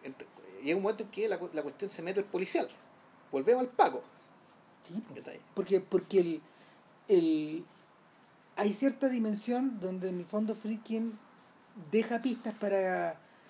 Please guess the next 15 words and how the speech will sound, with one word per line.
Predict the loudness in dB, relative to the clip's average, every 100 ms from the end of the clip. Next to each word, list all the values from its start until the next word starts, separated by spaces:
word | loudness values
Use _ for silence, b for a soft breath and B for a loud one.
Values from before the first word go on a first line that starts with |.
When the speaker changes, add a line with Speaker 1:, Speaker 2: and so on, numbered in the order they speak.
| b -4
Speaker 2:
deja | -2 0
pistas | -2 -4 -4 -6
como | -4 -4
para | -2 -2
que | -2 -4 -4 -2
el, | -4 -4 -4 -8 -8 -8 -10 -14 -12
el | -12
personaje | -8 -8 -2 -2 -2 -2
de | -2
Lee | -4
Jacob, | -4 -6 4 4 4
que | -10
es | 0
Kinderman, | 4 4 4 -4 -4 -4
Speaker 1:
Claro. | -8 -10